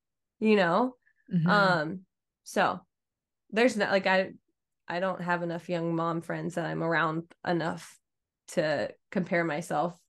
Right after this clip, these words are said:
Speaker 1: to, like, "Oh, she handled that way better." Obviously, I compare myself to Avery sometimes because we're both parenting together and we're making these decisions together. But I also know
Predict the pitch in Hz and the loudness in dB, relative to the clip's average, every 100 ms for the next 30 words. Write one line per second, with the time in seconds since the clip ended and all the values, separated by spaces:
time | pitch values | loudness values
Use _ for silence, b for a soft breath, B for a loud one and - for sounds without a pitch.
0 | - - 147 143 131 214 190 170 - 196 | -6 -2 -2 -2 2 6 6 4 2 2
1 | 185 165 156 - 156 175 156 165 190 B | 2 0 -2 -2 -2 -2 -2 -4 -8 B
2 | B - 208 214 208 202 190 202 202 185 | B 4 6 6 6 2 2 2 2 2
3 | 180 180 175 - 190 190 185 180 175 160 | 0 -2 -4 -2 -2 -2 -4 -6 -6 -4
4 | 170 170 175 170 170 175 175 175 165 170 | -4 -4 -4 -2 0 2 0 -2 -4 -4
5 | 175 196 196 208 220 247 269 277 B B | -2 -2 -2 -2 0 2 0 -2 B B
6 | B 185 170 170 180 165 165 170 165 190 | B -2 0 0 0 -2 -4 -6 -4 -4
7 | 190 - 214 240 226 202 180 - 180 180 | -6 -4 -2 0 0 4 2 4 0 0
8 | 190 175 165 165 160 180 | -2 -2 -2 -2 -4 -6